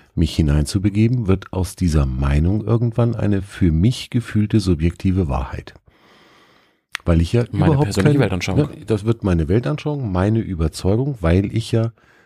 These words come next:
Speaker 1: keinerlei Gegenrede erlebe. Ich, es, es ist da niemand, der mir sagt, "Du, pass mal auf, ähm,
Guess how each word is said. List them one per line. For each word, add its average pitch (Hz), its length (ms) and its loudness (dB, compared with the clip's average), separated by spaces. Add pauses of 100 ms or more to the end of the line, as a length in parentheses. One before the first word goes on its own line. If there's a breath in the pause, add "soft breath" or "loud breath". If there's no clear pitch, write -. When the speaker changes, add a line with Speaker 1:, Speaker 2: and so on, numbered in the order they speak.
(480 soft breath)
Speaker 1:
keinerlei 80 560 2
Gegenrede 80 760 0
erlebe. 107 520 -2 (240)
Ich, - 240 -14 (440)
es, - 200 -8
es 95 160 -6
ist - 260 -2
da 82 140 4
niemand, 85 640 2
der 90 120 4
mir 87 140 4
sagt, 80 300 0
"Du, 90 60 -2
pass 87 200 -4
mal 85 140 -2
auf, 98 260 -6 (680 loud breath)
ähm, 87 580 2